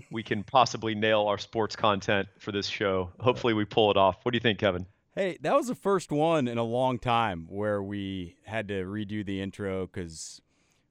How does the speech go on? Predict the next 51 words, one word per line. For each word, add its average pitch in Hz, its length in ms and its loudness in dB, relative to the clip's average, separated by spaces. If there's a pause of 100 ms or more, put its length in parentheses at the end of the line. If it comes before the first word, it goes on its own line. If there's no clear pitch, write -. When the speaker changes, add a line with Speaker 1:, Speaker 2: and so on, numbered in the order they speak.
Speaker 2:
we 120 60 -10
try 175 160 4
to 165 80 2
do 143 160 0
the 123 120 0
three, 139 480 0 (100)
two, 131 340 -2
one, 117 540 -2
and 104 160 -8
I'm 101 80 -2
not 104 240 -2
looking 107 280 -6
at 107 140 -12
Paul. 110 320 -2
When 107 140 -6
he's 98 200 -4
in 135 160 -6
studio, 117 440 -2
it's 87 120 -8
a 95 60 -6
lot 98 220 -2
easier, 85 420 -8
but 85 180 -10
there's 95 160 -8
a 104 60 -8
little 117 160 -4
bit 110 240 -4
of 98 100 -12
a 98 40 -4
delay, 95 520 -4
and 95 80 -6
I 92 60 -8
gotta 95 180 -6
hit 92 120 -10
an 87 120 -8
okay 92 360 -8
button, 101 440 -6 (380)
and 90 640 -8 (140)
sometimes 95 580 -10
you, 85 380 -8
you 95 100 -12
jump 120 300 -2
the 123 60 -6
gun, 95 320 -4
which 101 120 -4
I 175 80 8
like. 180 320 6
That 120 140 -6
means 135 160 -4
you're 127 100 -8
eager. 90 320 -10